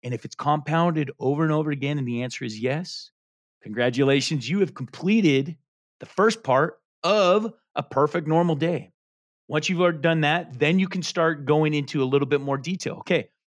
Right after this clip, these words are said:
maybe not every single day is gonna look the same. What would a perfect normal Saturday look like? What would be a perfect normal Sunday,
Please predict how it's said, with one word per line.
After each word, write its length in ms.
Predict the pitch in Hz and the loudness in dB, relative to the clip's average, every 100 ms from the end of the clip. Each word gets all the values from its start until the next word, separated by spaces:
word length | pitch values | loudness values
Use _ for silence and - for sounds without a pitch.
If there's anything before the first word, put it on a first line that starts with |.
| _ _ _ _ _ | _ _ _ _ _
maybe 340 | 165 190 220 | -2 2 2
not 260 | 190 170 175 | 2 0 0
every 220 | 147 160 | -2 -2
single 240 | 170 185 175 | -2 -4 -2
day 180 | 156 | 0
is 100 | 202 | 0
gonna 180 | 147 165 | 2 0
look 180 | 160 202 | 0 -4
the 80 | 135 | -6
same. 280 | - 101 110 | -6 -8 0
What 160 | 151 | 2
would 120 | 185 | 4
a 60 | 180 | 0
perfect 340 | - 175 165 | 0 -4 -4
normal 240 | 160 165 165 | -2 0 0
Saturday 640 | - - 170 175 170 135 | -2 -4 -4 -2 0 2
look 240 | 123 110 - | 2 -2 -4
like? 140 | 110 | -10
What 140 | - 120 | -6 -4
would 160 | 135 127 | -4 -2
be 120 | 135 | -2
a 60 | |
perfect 360 | 131 - 135 143 | -2 -4 -6 -4
normal 220 | 147 160 | -2 -2
Sunday, 540 | 160 - 180 185 123 | -2 -2 -2 0 -4